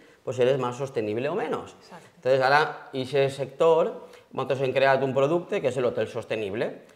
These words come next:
Speaker 1: i fem un estudi gratuït als hotels per dir-li un diagnòstic de conforme estan les seues instal·lacions i a partir d'ahí li elevarem un projecte gratuït també que després, evidentment, pues, en la, en la instal·lació és on nosaltres traguem el nostre,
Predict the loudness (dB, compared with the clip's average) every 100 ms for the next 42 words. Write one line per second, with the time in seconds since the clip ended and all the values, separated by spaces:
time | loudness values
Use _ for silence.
0 | _ -6 -2 2 2 2 0 0 0 0
1 | 0 0 0 -4 -10 -12 -6 -4 -2 2
2 | 2 2 -6 -14 -20 _ -2 0 2 0
3 | -2 -6 -6 0 0 0 -2 -4 -6 -4
4 | -2 -4 -4 -4 -2 -4 -2 -4 -4 -4
5 | -8 -6 -4 -4 -6 -8 -14 -20 _ -4
6 | -2 -2 -2 2 2 4 2 -2 -4 2
7 | 2 4 2 2 2 2 2 2 0 0
8 | -6 -4 -2 0 0 -2 0 0 -2 -10
9 | -20 -20 _ -2 -2 0 0 0 -2 -2
10 | -4 -4 -6 -4 -4 -4 -4 -6 -6 -6
11 | -6 -4 -4 -4 -4 -2 -2 -4 -6 -14
12 | -10 -4 -4 -4 -6 -2 -2 -2 -6 -6
13 | -8 -8 -2